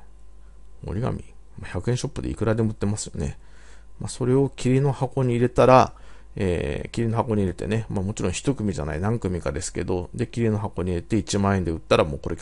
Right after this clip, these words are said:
決まってると、制約してると。折り紙一千枚、木の箱、風呂敷。まあ、これをセットにして日本で一万円で売れるだろうかと。ね。まあ、逆に売ったらクレーム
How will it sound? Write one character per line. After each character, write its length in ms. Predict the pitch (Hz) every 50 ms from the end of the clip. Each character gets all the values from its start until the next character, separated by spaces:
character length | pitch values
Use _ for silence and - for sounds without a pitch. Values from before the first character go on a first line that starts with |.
| - - -
決 120 | - -
ま 120 | 98 98 107
っ 40 | -
て 140 | - -
る 100 | 90 -
と、 120 | - - - -
制 220 | - - - 104
約 180 | 98 90 - -
し 60 | -
て 100 | - 73
る 100 | - - -
と。 80 | - - - - - - - - - - - -
折 140 | - 104 110
り 40 | 104
紙 220 | 98 85 73 67
一 60 | - -
千 260 | - - 95 95 85
枚、 180 | 67 67 - - - - - - - - -
木 120 | - 117
の 60 | 95
箱、 240 | 80 78 - - -
風 120 | 78 104
呂 80 | 95 92
敷。 300 | - - - - - - - - - - - - - - - - - -
ま 80 | - 104
あ、 40 | - -
こ 120 | - 131
れ 60 | 135
を 80 | 139 131
セ 120 | - -
ッ 40 | 143
ト 160 | - - 117
に 80 | 85 -
し 80 | -
て 100 | - -
日 100 | 80 85
本 200 | 90 95 123 117
で 80 | 92 82
一 200 | 82 - - 104
万 180 | 110 117 117 120
円 60 | 113
で 80 | 98
売 80 | 87 90
れ 80 | 104 113
る 100 | 123 117
だ 100 | 120 107
ろ 100 | 101 73
う 40 |
か 120 | - - -
と。 100 | - - - - - - - - - - - - -
ね。 100 | - - - - - - - - - - - -
ま 60 | -
あ、 20 | -
逆 200 | - 104 104 117
に 60 | 117 113
売 80 | 113
っ 20 | 113
た 220 | - - - 139
ら 120 | 120 87
ク 160 | - - - 113
レ 120 | 120 123
ー 20 |
ム 280 | 123 120 117 107 - -